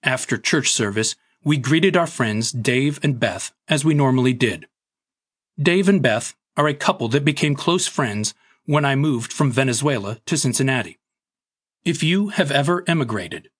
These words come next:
you know what it means to leave your people, your city, and your country as a somebody,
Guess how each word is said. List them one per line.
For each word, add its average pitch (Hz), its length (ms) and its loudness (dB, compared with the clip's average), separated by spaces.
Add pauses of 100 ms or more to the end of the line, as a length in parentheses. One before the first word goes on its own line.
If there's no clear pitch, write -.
(260)
you 151 180 0
know 143 220 2
what 165 160 2
it - 80 -2
means 117 340 -2
to - 120 -2
leave 143 280 0
your 147 160 2
people, 147 460 -4 (180)
your 123 120 -4
city, 170 520 -2 (280)
and 143 100 2
your 151 120 0
country 139 600 -4 (140)
as 127 180 -2
a 113 60 -2
somebody, - 600 -2